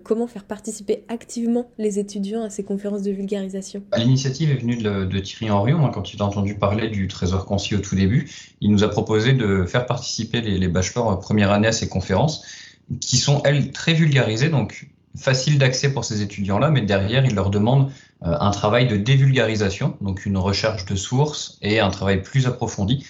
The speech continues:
Speaker 2: Euh, u-, une idée vraiment qu'on a accueillie à bras ouverts, une, une superbe idée de la part de Thierry. Euh,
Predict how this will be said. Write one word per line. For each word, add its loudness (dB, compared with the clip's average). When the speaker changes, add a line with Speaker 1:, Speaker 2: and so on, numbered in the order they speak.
Speaker 2:
Euh, 2
u-, 0
une 4
idée 4
vraiment 2
qu'on 2
a 4
accueillie 0
à 2
bras 0
ouverts, 2
une, -2
une -2
superbe -4
idée 0
de 0
la 2
part -2
de 0
Thierry. -2
Euh, -2